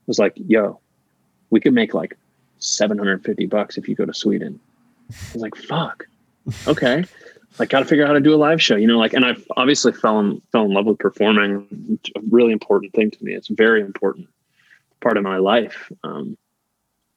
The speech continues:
it's been so revelatory. I mean, it's been, like, really revelatory to me in terms of, like, real deal fucking gnosis and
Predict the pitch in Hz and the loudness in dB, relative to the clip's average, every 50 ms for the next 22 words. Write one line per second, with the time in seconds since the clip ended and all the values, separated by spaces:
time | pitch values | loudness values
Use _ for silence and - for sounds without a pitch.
0 | _ _ _ _ - 127 117 - - 127 117 104 - - - 123 113 110 107 101 | _ _ _ _ -4 -2 -2 0 0 0 0 0 0 -2 0 2 2 4 4 2
1 | 104 107 104 101 98 - 107 98 98 - - 113 117 117 107 - - 131 117 104 | 2 2 2 0 0 0 2 2 2 2 2 2 2 2 0 0 0 0 0 0
2 | 95 92 - - - 90 95 101 104 107 117 117 104 98 95 95 98 95 - 98 | -2 -4 -6 -8 -8 -4 0 4 4 6 6 6 4 4 4 4 2 0 0 -4
3 | 101 104 - - 113 104 98 - - - - 117 104 92 90 - - - 104 98 | -6 -6 -6 -6 -4 -4 -4 -4 -4 -6 -4 -4 -4 -4 -4 -4 -4 -4 -4 -4
4 | - - 98 95 - _ _ _ _ _ _ _ _ - - - - - - 104 | -2 -4 -4 -4 -6 _ _ _ _ _ _ _ _ -12 -12 -12 -8 -4 0 2
5 | 101 101 101 98 - - 104 98 87 - - - - - - - 208 214 214 240 | 4 4 4 2 2 2 2 2 0 -2 -4 -6 -8 -6 -6 -6 -6 -6 -6 -8
6 | - _ _ _ _ _ _ _ _ _ _ _ _ _ _ _ _ - 113 104 | -10 _ _ _ _ _ _ _ _ _ _ _ _ _ _ _ _ -2 0 2
7 | 104 104 98 - - - 92 - - - - - - 98 98 101 101 | 2 2 2 0 0 0 0 0 0 -2 -4 -4 -4 -6 -6 -8 -8